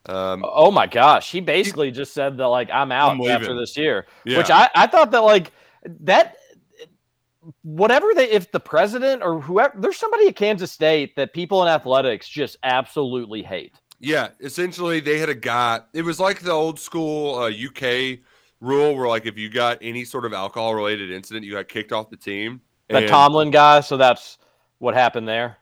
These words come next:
Speaker 1: Yeah, like, it, it was, like, a very much a hard line. There's no second chances for whatever you do. And I don't know what, what exactly that was, but when Tang got asked if he was happy with it, he just spent, like, two minutes talking about, like,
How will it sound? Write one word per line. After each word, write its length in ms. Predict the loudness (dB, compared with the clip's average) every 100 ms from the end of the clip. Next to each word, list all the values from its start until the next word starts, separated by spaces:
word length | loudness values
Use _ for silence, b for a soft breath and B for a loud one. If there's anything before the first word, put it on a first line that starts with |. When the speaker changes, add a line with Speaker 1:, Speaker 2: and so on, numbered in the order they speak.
| _ -10
Speaker 1:
Yeah, 300 | -4 -2 0
like, 240 | 0 0
it, 120 | -2 -2
it 100 | -2
was, 160 | -2 -2
like, 180 | -2 -2
a 180 | -4
very 420 | -2 -2 0 -2 -4
much 300 | -4 -6 -6
a 120 | -10
hard 380 | -6 -4 -4 -4
line. 580 | -2 -2 -2 -4 -8 _ _ _ _
There's 240 | -8 -8 -4
no 220 | -2 -2
second 340 | -2 -6 -6
chances 440 | -10 -10 -10 -14 -12
for 160 | -10
whatever 340 | -6 -4 -6 -8
you 120 | -10
do. 240 | -8 -8 -6
And 80 |
I 100 | -4
don't 160 | -4 -4
know 160 | -4 -2
what, 160 | -4
what 400 | -4 -2 -2 -4 _ _ _ _ -20
exactly 580 | -12 -6 -6 -4 -6 -4
that 220 | -4 -6
was, 520 | -4 -4 -2 -6 -12 _ _ _ -4
but 340 | 0 0 -2 _ _ -6
when 300 | -2 -2 -4
Tang 320 | -4 -2 -2
got 180 | 0 0
asked 280 | 0 -2 -6
if 80 | -10
he 120 | -8
was 160 | -8
happy 300 | -4 -4 -4
with 140 | -10 -12
it, 20 |
he 100 | -10
just 220 | -10 -10
spent, 220 | -12 -10 -8
like, 160 | -10
two 160 | -10 -10
minutes 340 | -8 -8 -10
talking 320 | -10 -10 -8
about, 260 | -8 -8 -6
like, 220 | -8 -10